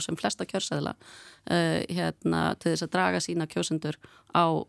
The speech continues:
eh, kjörstað. Vegna þess að það er það sem skiptir máli í Bandaríkjunum, er ekki hversu mikið stuðningu hefur í könnunum, það er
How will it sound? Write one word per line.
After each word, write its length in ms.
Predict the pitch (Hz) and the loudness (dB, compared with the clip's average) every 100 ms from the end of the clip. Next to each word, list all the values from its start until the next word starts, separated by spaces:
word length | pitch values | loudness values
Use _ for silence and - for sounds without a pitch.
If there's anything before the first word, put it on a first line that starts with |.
| - | -2
eh, 200 | 156 156 | -2 0
kjörstað. 480 | - 147 - - - | 0 -2 -2 -6 -4
Vegna 160 | 151 | -4
þess 80 | 151 | -2
að 80 | 156 | 0
það 180 | 196 208 | 2 2
er 60 | |
það 100 | 196 | 2
sem 80 | 180 - | -2 -6
skiptir 200 | - 185 | -4 -2
máli 220 | 180 175 | 0 0
í 60 | |
Bandaríkjunum, 500 | - 185 165 - 156 - - - - - | 0 -2 -2 -4 -4 -6 -16 -20 -4 2
er 100 | 170 | 2
ekki 360 | 160 - 160 - | 2 0 -2 0
hversu 180 | 160 160 | 0 0
mikið 220 | 160 156 | -2 -2
stuðningu 240 | 170 160 | -2 0
hefur 160 | 160 156 | 0 -2
í 80 | - | 0
könnunum, 320 | 180 156 170 | 0 0 -2
það 100 | |
er 60 | 170 | -2